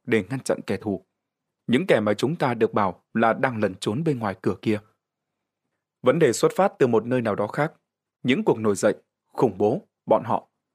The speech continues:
Giải pháp là phải tiêu hàng đống tiền của vào sản phẩm và dịch vụ, của cái mà tôi gọi là chế độ tập đoàn trị. Một mạng lưới khổng lồ, bao gồm các tập đoàn, ngân hàng, những chính phủ thông đồng, tầng lớp người giàu và quyền lực gắn chặt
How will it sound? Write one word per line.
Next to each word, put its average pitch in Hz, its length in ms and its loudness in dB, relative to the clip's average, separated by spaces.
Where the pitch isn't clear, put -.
Giải 113 240 4
pháp 180 200 0
là 127 120 0
phải 113 140 2
tiêu 127 200 0
hàng 110 280 -4
đống 113 180 -4
tiền 113 180 -2
của 104 200 2
vào 104 180 0
sản 110 220 -6
phẩm 95 180 -2
và 113 120 4
dịch 110 220 -6
vụ, - 240 -2
của 120 220 4
cái 110 180 -2
mà 151 160 -4
tôi 120 180 -2
gọi 107 160 0
là 98 240 -6
chế 143 140 2
độ 175 280 2
tập 123 140 -4
đoàn 98 160 -8
trị. 95 200 -4
Một 127 220 2
mạng 123 220 0
lưới 123 300 0
khổng 107 200 0
lồ, 101 280 2
bao 151 220 2
gồm 110 160 2
các 185 200 -2
tập 107 120 2
đoàn, 104 220 -2
ngân 120 180 2
hàng, 101 220 -4
những 131 240 0
chính 127 200 -4
phủ 110 260 -2
thông 123 140 -6
đồng, 98 200 0
tầng 117 180 0
lớp 160 180 0
người 123 140 0
giàu 110 200 0
và 104 120 0
quyền 110 220 0
lực 104 200 -2
gắn 127 260 -4
chặt 123 120 0